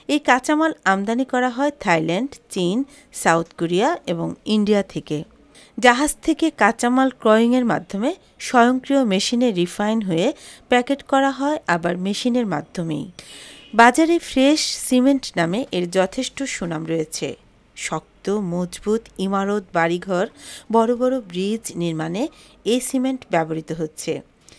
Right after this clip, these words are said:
দেশের চাহিদা মিটিয়ে বিদেশেও এই সিমেন্ট রপ্তানি করা হচ্ছে। ফ্রেশ সিমেন্টের উৎপাদন আরও দ্বিগুণ করার লক্ষ্যে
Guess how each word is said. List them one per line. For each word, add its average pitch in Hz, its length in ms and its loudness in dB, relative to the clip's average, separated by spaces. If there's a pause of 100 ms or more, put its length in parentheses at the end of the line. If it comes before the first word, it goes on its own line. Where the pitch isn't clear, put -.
(340)
দেশের 285 400 0
চাহিদা 262 420 2
মিটিয়ে 294 560 0
বিদেশেও 240 640 -2
এই 170 160 -2
সিমেন্ট 240 520 -4
রপ্তানি 165 420 -2
করা 165 220 -6
হচ্ছে। 165 500 -6 (480)
ফ্রেশ 302 380 2
সিমেন্টের 311 500 0 (160)
উৎপাদন 208 540 -2 (100)
আরও 190 200 2
দ্বিগুণ 214 500 0
করার 247 400 2
লক্ষ্যে 247 500 -2